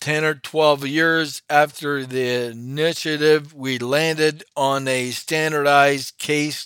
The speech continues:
labeling, barcoded case label, um, uh, process using G S one, uh, standard label.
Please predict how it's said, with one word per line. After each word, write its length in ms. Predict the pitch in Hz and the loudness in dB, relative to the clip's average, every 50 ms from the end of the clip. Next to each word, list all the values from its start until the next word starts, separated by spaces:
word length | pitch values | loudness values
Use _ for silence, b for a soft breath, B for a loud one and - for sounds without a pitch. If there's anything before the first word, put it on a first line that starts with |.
| - - | -12 -6
labeling, 680 | 120 131 139 143 147 139 139 139 143 143 143 135 123 113 | -2 0 0 0 0 -2 -2 -2 -2 -2 -4 -6 -6 -2
barcoded 840 | 113 147 156 160 160 - - 151 147 143 143 139 143 139 135 135 - | 2 4 4 4 2 0 -4 -2 0 0 0 0 -2 -4 -6 -8 -12
case 460 | - - 180 151 139 143 139 - - 131 | -12 -8 -6 -6 -6 -8 -10 -14 -12 -8
label, 600 | 123 135 139 147 147 151 147 147 147 143 143 B B B B B B B B B - | -4 -4 -4 -4 -2 -2 0 0 0 -2 -4 B B B B B B B B B -8
um, 640 | - 123 120 123 127 127 127 127 123 127 127 139 - _ | -4 -2 0 2 2 2 2 0 -2 -6 -10 -16 -16 _
uh, 240 | - 135 120 117 117 | -8 -6 -4 -4 -4
process 880 | 117 - - - 156 160 160 156 - - 160 156 156 151 151 139 - B B B B B B - | -6 -4 0 4 4 6 4 4 2 2 4 4 6 4 4 2 -4 B B B B B B -10
using 600 | 139 147 156 160 156 135 135 160 156 147 131 113 | -4 -2 -2 -2 0 -2 -2 -4 -4 -4 -6 -8
G 240 | - - 143 147 151 | -6 -4 0 2 2
S 280 | 151 147 131 - - | 2 2 0 -4 -6
one, 480 | 143 139 139 139 139 139 135 135 139 151 - | -4 0 0 2 0 0 -4 -8 -12 -12 -10
uh, 340 | - 151 151 151 123 123 117 | -6 -4 -2 0 0 -2 -2
standard 680 | 113 - - - 143 143 143 143 139 139 135 123 113 | -4 -6 -6 -4 -4 -2 -2 -2 -2 -4 -6 -6 -4
label. 560 | 123 135 147 156 160 156 151 151 151 147 - | -2 2 2 2 2 2 2 0 0 -2 -4